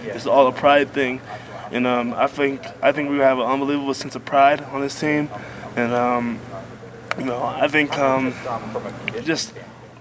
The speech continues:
our, our whole team is really, you know, in the gym, you know, getting extra shots up, getting extra lifts in, you know, that kind of, that kind of stuff is, um, what separates,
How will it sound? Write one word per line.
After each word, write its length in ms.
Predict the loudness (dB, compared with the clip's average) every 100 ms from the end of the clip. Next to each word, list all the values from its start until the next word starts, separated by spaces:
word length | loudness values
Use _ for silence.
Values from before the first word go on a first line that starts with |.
| 4
our, 440 | 6 6 2 -4 -12 -16 -18 -16 -16 -6 2
our 160 | 4
whole 520 | 6 4 6 6 2
team 460 | 0 -4 -2 -2 -4 -8 -14 -14 -10
is 80 | -2
really, 320 | 2 2 0 -2
you 100 | -2
know, 200 | 0 0
in 140 | 2 2
the 80 |
gym, 400 | 4 4 4 4 0 -6 -14 -8
you 60 | -6
know, 140 | -6 -8 -10 -2
getting 100 | 2
extra 220 | 2 2
shots 340 | 4 6 6 6
up, 220 | 2 2
getting 180 | 2 2
extra 300 | 2 2 2
lifts 320 | 2 2 2
in, 380 | 2 0 0 -2
you 60 |
know, 140 | -2 4
that 260 | 6 6 4
kind 260 | -2 -2
of, 180 | -6 0
that 200 | 2 4
kind 160 | 2 -2
of 60 |
stuff 380 | 0 2 2 0 -12 -16 -16 -6
is, 200 | -4 0
um, 560 | 2 2 0 -2 -8 -10 -14 -16 -18 -18 -12 -6
what 100 | 0
separates, 580 | 2 4 4 2 0